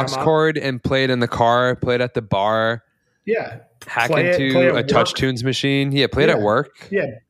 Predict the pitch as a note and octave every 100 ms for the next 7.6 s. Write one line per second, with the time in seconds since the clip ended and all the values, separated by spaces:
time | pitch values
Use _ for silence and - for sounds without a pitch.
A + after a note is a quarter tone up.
0 | - G3+ F#3+ - B3+ F#3 G#3 C#3+ B2+ C3+
1 | C#3 C3+ C#3 D#3+ A3+ G3+ F3 D#3 D#3+ D#3
2 | C#3 A#2+ C3 C3 C#3 C#3+ D3 D3 D3+ D3
3 | D3 C3+ C3+ C3+ C3+ C3+ - C#3 C3 B2
4 | - C#3 C#3 D3 D#3 D3+ D3+ D#3+ D#3 D#3+
5 | E3+ F#3 D3 D#3 - _ _ _ - -
6 | E3 A3 C3 A2+ _ _ _ _ _ _
7 | - - E3 D#3+ D#3 D3+